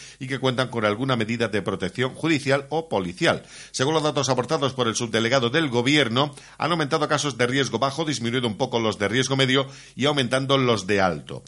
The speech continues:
Santiago Pérez asegura que no hay un repunte de la violencia de género, aunque eso no les hace estar satisfechos, sino todo lo contrario,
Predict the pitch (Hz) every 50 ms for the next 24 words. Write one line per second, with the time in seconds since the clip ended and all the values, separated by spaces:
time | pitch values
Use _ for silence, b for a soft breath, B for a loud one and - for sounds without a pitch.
0 | B B B - 113 117 127 147 147 135 151 156 143 143 131 117 127 127 147 151
1 | 127 120 127 143 151 147 135 139 127 123 120 107 110 104 101 101 104 107 123 127
2 | 120 127 113 104 101 - 127 123 135 151 160 156 B B B B B B B 107
3 | 117 113 - 135 139 131 - - 147 151 143 107 113 123 151 160 160 160 151 135
4 | - 147 135 135 135 123 135 127 113 101 - - 156 131 120 104 - 135 131 131
5 | 156 135 - - 117 107 101 92 139 131 123 113 107 92 104 98 92 143 147 143
6 | 139 151 160